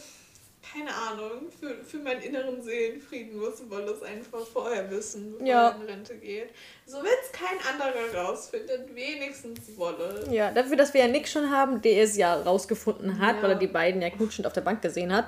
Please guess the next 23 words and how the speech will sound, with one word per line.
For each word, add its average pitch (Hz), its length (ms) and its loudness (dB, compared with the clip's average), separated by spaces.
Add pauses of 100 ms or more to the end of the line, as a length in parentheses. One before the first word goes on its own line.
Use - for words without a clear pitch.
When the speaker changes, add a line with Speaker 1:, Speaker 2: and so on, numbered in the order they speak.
(100)
Speaker 1:
Und 214 240 -2
Halla, 254 220 2
der 269 200 4
es 269 120 -6
weiß. 254 360 0
Speaker 2:
Und 240 180 6
Halla, 277 240 4
der 165 180 4
es - 140 -2
weiß, 180 400 -2
genau. 233 720 -2
Würde 226 300 -4
ich - 140 -10
eigentlich 254 200 -2
jetzt 302 200 -2
als 220 180 -2
nächsten 277 460 0
gerne 226 400 4
dann 208 420 0 (220)
Speaker 1:
Wolle. 208 200 -6
Speaker 2:
Wolle 190 400 8
haben. 208 560 0
Speaker 1:
Ja. 175 160 -8